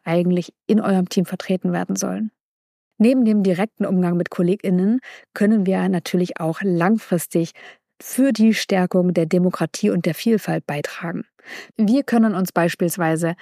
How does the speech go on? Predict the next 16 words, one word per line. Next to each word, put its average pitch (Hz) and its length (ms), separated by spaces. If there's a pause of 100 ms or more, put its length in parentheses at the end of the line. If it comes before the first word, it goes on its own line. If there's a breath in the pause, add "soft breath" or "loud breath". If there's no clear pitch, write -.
(320 loud breath)
einsetzen, 208 680
dass 170 280 (160)
es 185 320
Schulungen 233 560
bei 196 100
uns 196 180
im - 80
Unternehmen 180 420
gibt 175 220
zu 196 100
den 165 160
Themen 175 260
Vielfalt, 196 560
Inklusion 196 640
oder 175 220
Antidiskriminierung. 196 1160